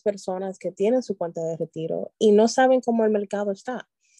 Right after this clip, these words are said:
Por ejemplo, hubo muchas personas que tenían muchas ganancias en su retiro pero con la pandemia, eh, todo bajó y hay personas que la sacaron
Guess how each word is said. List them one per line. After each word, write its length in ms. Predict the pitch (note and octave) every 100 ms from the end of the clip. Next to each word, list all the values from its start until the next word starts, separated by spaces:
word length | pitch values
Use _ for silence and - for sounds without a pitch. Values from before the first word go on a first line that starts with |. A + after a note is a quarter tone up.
| _ _
Por 180 | F#3+
ejemplo, 540 | F#3 F#3 F#3+ A3 A3 F#3+
hubo 300 | G3+ G3 G#3
muchas 360 | G3+ G3+ G#3 -
personas 640 | G3+ - G3 G3+ G3+ -
que 200 | - G3
tenían 440 | F#3+ F#3+ G#3 B3
muchas 840 | A3 G#3 - F#3 F3+ - - _ _ _ _ _ _ _ _
ganancias 680 | F#3+ F#3 A3 B3 F#3+ F3 F3+
en 140 | F3+
su 160 | - F3+
retiro 540 | E3+ - B3+ F#3 G3+ _ - - _ _
pero 260 | G3 F#3+ F3+
con 160 | F#3+ F#3
la 120 | F3+
pandemia, 760 | F3 F3 F#3 G#3+ A#3 A#3+ A#3 _
eh, 200 | F#3 F3+ -
todo 280 | G3 G3+ A3
bajó 480 | G3+ - C#4 F3+ _ _
y 120 | G3
hay 120 | F#3
personas 580 | F#3+ A3+ - G3+ G#3+ B3+
que 160 | - F#3
la 120 | E3+
sacaron 520 | - E3+ E4 G4 -